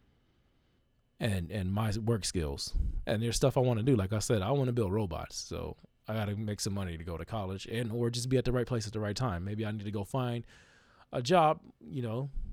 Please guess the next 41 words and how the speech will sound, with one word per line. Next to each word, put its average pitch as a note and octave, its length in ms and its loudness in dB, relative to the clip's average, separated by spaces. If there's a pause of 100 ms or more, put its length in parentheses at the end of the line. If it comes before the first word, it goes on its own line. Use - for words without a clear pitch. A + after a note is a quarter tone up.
where A#2 240 0
they B2 280 2
pay C#3+ 260 4
for C#3 160 0
you B2 140 4
to A#2+ 80 6
go B2 140 6
to A#2+ 80 2
school. A2+ 460 -2 (120)
They, A2+ 240 -2 (120)
you D3+ 100 -2
know, G#2 160 -2
do B2+ 180 4
all A#2 140 6
this B2 180 4
other F2+ 160 0
stuff. - 280 -4 (580)
And A2+ 120 -2
that's D#3 220 10
all D#3+ 140 8
I'm B2 140 6
saying G#2 440 4
for - 180 -4
everybody F#2+ 540 2
is E2+ 520 -6 (420)
monetize B2 760 4
your A2+ 120 -2
free A#2 380 -4
time. F2+ 520 -2 (680)
Stop - 480 0
trying B2 300 0
to A#2+ 120 -4
just A2 340 -4
do A2+ 140 0
this G#2 220 -2
blanket G#2+ 460 0
security G#2 500 2
thing. E2 300 -4
Stop D3+ 300 4
being D3+ 220 12
ignorant. B2 500 6